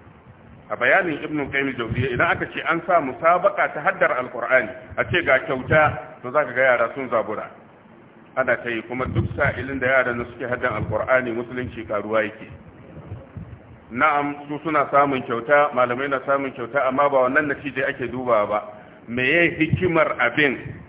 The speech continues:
Shine amfanar da musulunci zai yi da su. Don duk sa'ilin da aka ce maka yaro ya haddace Alqur'ani,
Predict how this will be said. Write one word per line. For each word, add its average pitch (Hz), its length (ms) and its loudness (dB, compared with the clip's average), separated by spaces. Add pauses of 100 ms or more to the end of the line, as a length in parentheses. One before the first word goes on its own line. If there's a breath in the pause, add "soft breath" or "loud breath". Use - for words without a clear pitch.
(800)
Shine 147 580 -2
amfanar 151 920 4
da 131 100 4
musulunci 143 800 -4
zai 135 160 0
yi 123 120 -4
da 110 100 -4
su. - 120 -16 (1000)
Don 156 220 2
duk 202 200 -4
sa'ilin 170 320 0
da 160 80 4
aka 160 140 -2 (100)
ce 156 80 -2
maka 147 260 -2
yaro 170 540 6
ya 151 220 6
haddace 143 340 -4
Alqur'ani, 127 720 0